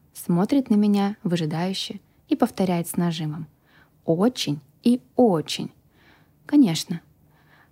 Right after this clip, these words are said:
А теперь представьте, что эти люди хотят воспользоваться услугами нашего центра. И услуги эти связаны не только с оплодотворением. Помимо этого у нас действует программа суррогатного материнства,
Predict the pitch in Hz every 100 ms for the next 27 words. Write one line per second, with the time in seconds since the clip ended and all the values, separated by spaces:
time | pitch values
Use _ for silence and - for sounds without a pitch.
0 | - 185 - 285 330 - 285 - - 190
1 | 165 - 180 - 190 190 - 208 277 330
2 | 294 226 220 214 196 - - 233 294 294
3 | 269 - - 214 - 196 220 254 262 202
4 | 190 - 214 220 - 156 147 - 147 -
5 | _ _ _ - _ - 247 254 247 262
6 | 349 359 - 220 220 214 - 202 190 190
7 | 190 208 247 - 233 302 339 - 247 196
8 | 180 180 185 175 165 160 156 170 _ _
9 | _ - 208 208 202 - 185 233 262 196
10 | 185 180 180 170 175 - 185 180 - 180
11 | 170 185 269 247 190 196 185 190 196 208
12 | 202 202 - 226 170 156 - 170